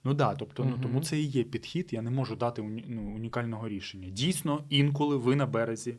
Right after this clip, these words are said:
Speaker 1: прям от суто вірили в цю ідею, поплили,
Speaker 2: Мгм.
Speaker 1: потім задаєте собі питання, «Нахіра?» Пройшов час, змінились к-, контекст, і ви
Speaker 2: Мгм.
Speaker 1: такі, «Це якесь дерьмо». Ну, таке може бути, але якщо ви ота-, ну, типу,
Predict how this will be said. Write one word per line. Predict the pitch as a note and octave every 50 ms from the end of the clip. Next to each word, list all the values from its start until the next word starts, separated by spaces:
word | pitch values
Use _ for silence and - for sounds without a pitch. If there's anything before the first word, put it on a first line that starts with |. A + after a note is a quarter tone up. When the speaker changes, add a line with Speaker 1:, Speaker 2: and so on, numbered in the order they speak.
| - _
Speaker 1:
прям | - C#3 B2+ C3 D3 D3 B2+
от | B2 C#3 C#3 - -
суто | - - - - D#3+ F3 - D3 C3
вірили | A#2+ B2 C3 C#3 C#3 C3+ C3
в | B2+ C3
цю | - - C3 B2
ідею, | A#2+ A2+ G#2+ G#2+ G#2 G#2+ A#2 A#2+
поплили, | A#2+ - - C3 C3 A#2+ A#2+ B2 B2 C3 D3 D3
Speaker 2:
Мгм. | D3 C#3+ B2 A2 C#3 B2+ B2+ C#3+
Speaker 1:
потім | E3+ A3 A3+ D#3+ D3+ C3+
задаєте | B2 B2+ C#3 C#3 C#3+ C#3+
собі | - - C3+ C3 C3
питання, | C3+ - C3 - C3 B2+ B2 B2
«Нахіра?» | B2+ B2 - - - - - - -
Пройшов | C#3 B2+ B2+ - C#3 B2+ -
час, | - - F#3+ A3+ - - -
змінились | - B2+ B2+ C3 C3+ C3 B2 A#2+ - -
к-, | - - _
контекст, | - C3 B2+ C3+ F#3 A3+ - - - - -
і | D3+ C3
ви | -
Speaker 2:
Мгм. | - B2+
Speaker 1:
такі, | B2 C3 C#3+ E3 F3+ F#3 - - - - - _
«Це | - F#3+ G#3
якесь | G#3 G#3 - D3+ C#3+ C3 G#2
дерьмо». | G#2+ B2+ B2 A2+ G#2+ G2 F#2+ F#2+ - - - - - - - - - - - _ _
Ну, | E3 F#3
таке | G#3+ G#3+ A3 A3+
може | A3 G#3 G3+ F3+ F#3 F3
бути, | F#3 B3 C4+ C4 - -
але | D3+ D#3 F3 F#3+ F#3+ F3 C#3+
якщо | D#3 D#3+ D#3 - - F#3+ F3
ви | D#3 D#3 D3+ C#3+
ота-, | C#3+ D3 C#3 C#3+ E3 D3+ - -
ну, | E3+ C#3+ B2+
типу, | - C3 B2+ - B2 A#2 A#2